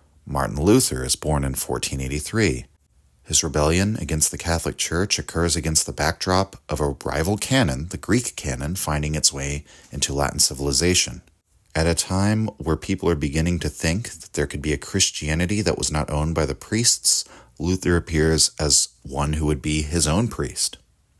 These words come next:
Luther takes it a step further than Joan of Arc, though, and argues that Scripture ought to be the sole authority.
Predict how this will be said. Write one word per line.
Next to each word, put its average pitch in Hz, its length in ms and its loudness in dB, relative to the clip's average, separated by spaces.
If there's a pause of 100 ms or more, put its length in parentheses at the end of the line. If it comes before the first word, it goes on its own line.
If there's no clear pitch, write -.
(560)
Luther 82 320 -2
takes 76 300 0
it - 80 -6
a 80 60 2
step - 280 -2
further 95 400 6
than 73 200 0
Joan 71 180 -2
of 71 100 -2
Arc, 131 240 4
though, 67 220 0
and 65 140 -6
argues 80 260 0
that - 140 -2
Scripture - 520 0
ought 85 140 0
to - 80 -8
be 78 80 -4
the 76 100 -4
sole 76 380 2
authority. 90 520 -2